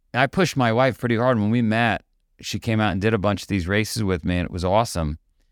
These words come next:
She got 'em done, and look, she thinks I'm nuts, and she did this stuff with me. And she's like, "I don't understand, like, when, when do we finally get to relax? When do you stop turning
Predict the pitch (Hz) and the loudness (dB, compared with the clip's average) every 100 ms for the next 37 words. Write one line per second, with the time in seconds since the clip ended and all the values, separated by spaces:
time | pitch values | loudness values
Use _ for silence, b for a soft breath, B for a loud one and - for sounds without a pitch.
0 | _ - - 101 98 90 120 107 98 85 | _ -12 -2 0 0 0 2 2 0 -4
1 | _ _ _ _ _ _ _ 131 131 - | _ _ _ _ _ _ _ -2 -2 -4
2 | - - 127 147 - 117 92 107 101 101 | -12 -4 0 0 0 0 0 0 0 2
3 | 120 104 - - - _ _ 90 90 160 | 0 0 -4 -12 -14 _ _ -8 -4 -4
4 | 117 95 175 139 98 - - 85 - 85 | -2 2 2 4 0 0 -2 -2 -2 -4
5 | 76 78 67 - _ _ 90 82 - 127 | -4 -4 -8 -16 _ _ -8 -6 -2 -2
6 | 107 110 101 87 _ _ _ _ _ - | 0 0 0 -4 _ _ _ _ _ -4
7 | 120 135 127 98 - 135 117 98 87 92 | 0 2 2 0 0 0 2 0 -2 -2
8 | 123 147 98 87 - 92 117 147 123 107 | 2 2 0 -4 -8 -2 2 2 2 0
9 | 104 - 110 110 110 104 107 - 107 95 | 0 0 0 2 0 2 0 0 -2 0
10 | 104 127 82 - - - - 107 147 156 | 2 2 0 -6 -16 -16 -8 -2 2 2
11 | 131 - - 127 127 - - 123 120 117 | 2 0 0 2 2 -2 -2 0 2 2
12 | 110 | 0